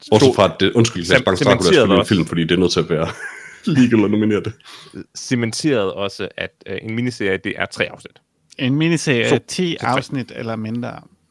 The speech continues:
Speaker 3: Det
Speaker 2: Nej.
Speaker 3: er
Speaker 1: Mm.
Speaker 3: det officielle, øh, tal.
Speaker 2: Ja, men
Speaker 3: Det bestemte
Speaker 2: Maja, du,
Speaker 3: Steven
Speaker 2: du skal, du skal
Speaker 3: Spielberg,
Speaker 2: ikke,
Speaker 3: da han
Speaker 2: du
Speaker 3: lavede
Speaker 2: skal
Speaker 3: Band of Brothers, og så er der ikke mere diskussion.
Speaker 1: Medmindre man ser det hele på en gang, så er det en film.
Speaker 3: Er det her pos-, et potentielt Happy Death Day spin-off, tror jeg?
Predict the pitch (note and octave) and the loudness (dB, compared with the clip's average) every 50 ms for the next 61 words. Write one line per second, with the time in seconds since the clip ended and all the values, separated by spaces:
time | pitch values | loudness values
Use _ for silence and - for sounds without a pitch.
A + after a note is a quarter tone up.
0 | _ - - A#2 A2 G#2 - A2 D#2+ D#2 D#2 D2+ D2+ - - A#2+ A2+ - - - | _ -8 0 2 2 2 2 0 -2 -2 -2 -2 -4 -8 -10 -12 -12 -12 -10 -10
1 | - - A#2 A2+ A2+ - - - - - - - _ - - A#2+ A#2 A#2 A2 - | -10 -10 -10 -14 -16 -16 -16 -18 -20 -20 -20 -20 _ -18 -10 -4 -2 -2 -2 0
2 | C3+ B2+ - _ _ _ _ _ _ _ - - F3 E3+ D#3+ - - B2+ C3 D3 | -2 -4 -4 _ _ _ _ _ _ _ -8 -8 -6 -6 -4 0 4 4 6 6
3 | D3+ - - D#3+ E3 D3+ D3 C#3+ C#3 - F3+ F3+ G3 D#3+ E3 D#3 D#3 D#3 E3 E3+ | 4 2 2 -2 -2 -2 -2 -4 -2 2 4 4 4 4 4 6 6 6 6 4
4 | G3+ F3+ - _ _ - D#3+ D3 D3 D3 C#3+ D3 D#3+ E3+ - - E3 E3+ E3 D#3 | 2 -2 -4 _ _ 0 2 4 4 6 6 6 4 4 4 4 4 6 4 4
5 | - - G3 F#3+ G3+ G#3 F#3+ F#3 E3+ - - - - - - - _ _ _ _ | 4 6 6 6 8 8 6 6 4 0 -8 -16 -18 -20 -20 -20 _ _ _ _
6 | - - D3+ - - F3 D3+ D3+ C3+ C#3+ C3 B2 A#2+ A2+ A2 - - - A2 G2+ | 0 0 0 2 2 0 0 0 -2 -2 -2 -4 -4 -4 -10 -12 -10 -10 -10 -12
7 | - _ - F#2 F#2 F#2 G#2 A#2 A#2+ A#2+ G#2+ G2 - A2 F#2+ F#2+ G2 G2 F#2+ G2 | -12 _ -4 -2 2 4 6 8 8 8 6 6 6 4 4 4 2 2 4 4
8 | F#2+ F2+ E2 D2+ D2+ D#2 - F2+ E2+ E2 D#2+ D#2+ - D2 - - - _ _ _ | 4 4 4 2 0 0 -2 0 0 0 0 -2 -4 -8 -8 -10 -18 _ _ _
9 | _ _ _ _ _ _ _ _ _ _ _ _ - C#3+ D3 - - B2+ C3 - | _ _ _ _ _ _ _ _ _ _ _ _ 0 0 0 2 -2 -2 0 0
10 | E3+ F3+ F#3+ F#3+ F#3+ F#3 F3+ E3 D3+ C3 - D#3 - - - - - D#3 D#3 - | 0 2 2 2 2 2 2 2 2 0 0 -4 -8 -8 -12 -12 -10 -12 -10 -6
11 | - D#3+ - - D3+ C#3 - F3 F3 - - C3+ - D#3 D#3+ - D#3 - - E3 | -6 -8 -4 -4 -6 -4 -2 -2 -4 -4 -6 -12 -8 -8 -8 -8 -8 -6 -6 -6
12 | D3+ - - D#3+ D3+ D3 C#3 - - - - D#3+ D#3+ D#3 C3 A#2 A#2+ A#2+ _ - | -6 -6 -8 -6 -6 -6 -8 -12 -18 -12 -8 -8 -6 -6 -6 -6 -8 -10 _ -12
13 | - C#3 C3 B2+ | -10 -8 -8 -8